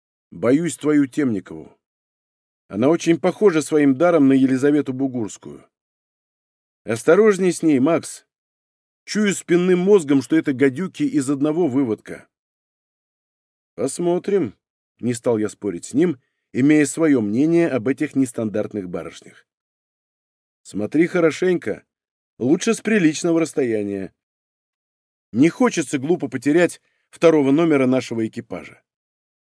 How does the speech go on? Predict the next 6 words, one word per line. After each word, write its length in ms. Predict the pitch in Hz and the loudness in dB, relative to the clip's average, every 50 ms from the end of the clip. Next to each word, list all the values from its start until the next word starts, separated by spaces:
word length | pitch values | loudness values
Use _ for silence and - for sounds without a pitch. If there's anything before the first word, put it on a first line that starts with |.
| _ _ _ _ _ _ _ _ | _ _ _ _ _ _ _ _
«Вообще-то 680 | - 90 110 131 147 156 - - - - 254 240 - 165 | -10 -4 0 2 2 2 2 -2 -2 0 0 0 2 0
я 200 | 127 127 180 202 | 0 2 0 0
первый». 600 | - - - 151 135 113 104 101 98 87 - _ _ _ _ _ _ _ _ _ _ _ _ - | -2 0 2 2 2 4 2 0 -4 -6 -8 _ _ _ _ _ _ _ _ _ _ _ _ -8
«Не, 560 | 104 113 120 127 127 123 117 107 90 - _ _ _ _ _ _ _ _ _ _ - | -6 -4 -2 -2 -2 -2 -4 -6 -8 -10 _ _ _ _ _ _ _ _ _ _ -6
первый 380 | - 147 190 196 170 160 143 | -2 0 0 2 2 0 0
такс, 480 | 123 - 170 175 156 - - - - | 0 0 2 2 0 0 -4 -18 -20